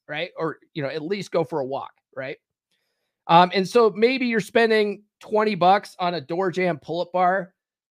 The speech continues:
right? You don't have to be rich to, to, to save up twenty bucks to, to get a Door Jam pull-up bar,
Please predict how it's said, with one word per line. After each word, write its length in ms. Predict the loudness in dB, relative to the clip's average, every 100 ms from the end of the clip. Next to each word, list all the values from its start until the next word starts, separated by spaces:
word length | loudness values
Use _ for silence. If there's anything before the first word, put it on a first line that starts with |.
| _
right? 200 | -8 -6
You 160 | -6 -4
don't 80 |
have 100 | -4
to 120 | -6 -8
be 60 |
rich 400 | -8 -10 -12 -20 -18
to, 160 | -18 -14
to, 220 | -12 -10 -12
to 80 | -20
save 300 | -12 -8 -6
up 140 | -8 -10 -14
twenty 300 | -8 -8 -4
bucks 340 | -4 -4 -12
to, 260 | -10 -10 -10 -18
to 60 |
get 160 | -12 -10
a 60 | -6
Door 220 | -6 -6
Jam 200 | -8 -8
pull-up 260 | -6 -6 -4
bar, 300 | -8 -10